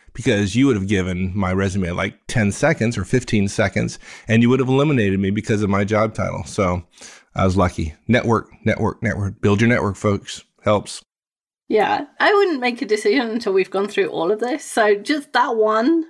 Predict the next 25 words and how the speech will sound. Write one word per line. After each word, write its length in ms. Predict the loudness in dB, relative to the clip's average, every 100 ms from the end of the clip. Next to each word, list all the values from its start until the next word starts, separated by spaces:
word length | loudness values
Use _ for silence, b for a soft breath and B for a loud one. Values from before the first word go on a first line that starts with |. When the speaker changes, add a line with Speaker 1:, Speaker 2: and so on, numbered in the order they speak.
| -10
Speaker 2:
thing, 440 | -6 -2 -2 -2
like, 180 | -2 0
you 100 | 2
know, 100 | 2
if 200 | 2 2
you 140 | 0
had 180 | 2 0
a 20 |
good 240 | 0 -2 -2
progression, 520 | -2 0 -2 -4 -6
you 40 |
had 180 | -6 -6
the 60 | -6
one 400 | 0 0 0 0
title 380 | 0 0 2
that 140 | 0 0
didn't 180 | -2 -4
make 220 | -6 -6
sense 240 | -6 -6
to 100 | -4
me, 100 | -4
I'd 200 | -2 -2
just 320 | -2 -4 -8
store 400 | -14 -4 2 2
that. 320 | 4 2 0